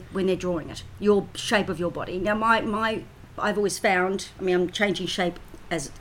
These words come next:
we speak because, you know, <laughs> I'm, I'm at that age, you know, where everything's sort of happening. But I've always had a sort of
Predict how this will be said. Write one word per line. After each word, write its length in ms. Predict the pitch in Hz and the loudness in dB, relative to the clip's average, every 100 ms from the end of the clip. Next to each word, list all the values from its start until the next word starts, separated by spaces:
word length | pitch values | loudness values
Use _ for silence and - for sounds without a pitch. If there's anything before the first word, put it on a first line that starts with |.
| - - | -12 -6
we 80 | 165 | -6
speak 400 | - 220 - - - | 2 2 2 -8 -8
because, 280 | 196 196 170 - - 659 - | 0 0 0 -2 -2 0 4
you 80 | 262 | 6
know, 120 | - - | 6 2
<laughs> 200 | - 294 | -6 -2
I'm, 160 | 226 220 - - - - - - - - | 0 0 -4 -10 -12 -10 -8 -6 -6 2
I'm 220 | 226 247 | 6 6
at 140 | 240 | 8
that 160 | 247 233 247 | 8 8 8
age, 280 | 202 - - | 8 4 -2
you 80 | 220 | 2
know, 140 | 214 | 6
where 100 | 214 | 6
everything's 320 | 208 226 202 | 6 4 2
sort 160 | - 208 | 4 2
of 80 | 175 | 4
happening. 400 | 196 220 196 175 - - | 2 2 0 -2 -6 4
But 200 | 226 - - - - - - | 4 4 -4 -6 -4 -8 -4
I've 100 | 208 | 2
always 200 | 262 262 | 6 6
had 100 | 220 | 4
a 60 | 214 | 2
sort 160 | 214 202 | 4 4
of 180 | 170 | 4